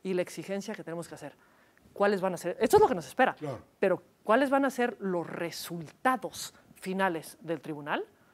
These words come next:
Speaker 1: Que son los que determinan si una elección es válida o una elección se anula. Eso es donde tenemos que poner todas las, digamos, toda, toda la atención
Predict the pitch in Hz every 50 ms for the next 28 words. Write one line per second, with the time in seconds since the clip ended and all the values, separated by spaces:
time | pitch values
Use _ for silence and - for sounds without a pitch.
0 | _ _ _ - 185 170 - 160 202 311 330 - 277 220 185 - 165 160 160 175
1 | 175 208 294 311 - - - _ - - - 185 214 202 185 - - 196 190 190
2 | 165 143 170 180 202 240 277 392 440 - - _ _ _ - 160 170 185 202 190
3 | - - 190 190 - 202 190 175 160 120 - _ _ _ _ _ _ _ _ _
4 | _ _ _ _ _ _ _ - 208 214 220 - - 262 - - 190 180 160 190
5 | 190 175 165 - 165 156 165 160 165 165 - - 165 - - 151 151 156 160 170
6 | - _ _ _ _ - - 214 220 233 226 226 220 - 180 175 180 185 196 190
7 | - - - - - _ - 165 170 175 180 165 - - - - - - 208 202
8 | 226 233 233 226 - - - 214 220 226 214 180 165 - - 165 165 175 - -
9 | 214 220 320